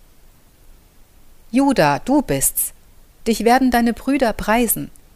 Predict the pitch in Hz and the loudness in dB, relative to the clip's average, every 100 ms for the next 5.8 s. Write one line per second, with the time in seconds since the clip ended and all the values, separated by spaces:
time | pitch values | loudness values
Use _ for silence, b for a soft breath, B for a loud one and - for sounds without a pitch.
0 | - - - 208 214 214 262 262 185 175 | -20 -10 -2 0 0 2 0 2 -2 0
1 | 160 156 - 214 220 208 160 156 - 160 | -4 -4 -4 -2 -2 -4 -4 -4 -2 -4
2 | 180 185 170 156 147 143 147 b b b | -4 -4 -4 -2 -2 -2 -8 b b b
3 | b - - 254 247 208 190 170 170 165 | b -10 0 2 2 0 0 -2 -2 -2
4 | 156 156 - 202 - 185 - 185 180 160 | -2 -2 -2 -2 -2 -4 -2 -2 -2 -4
5 | 151 165 - 214 196 139 139 | -4 -4 -4 -2 -2 -4 -8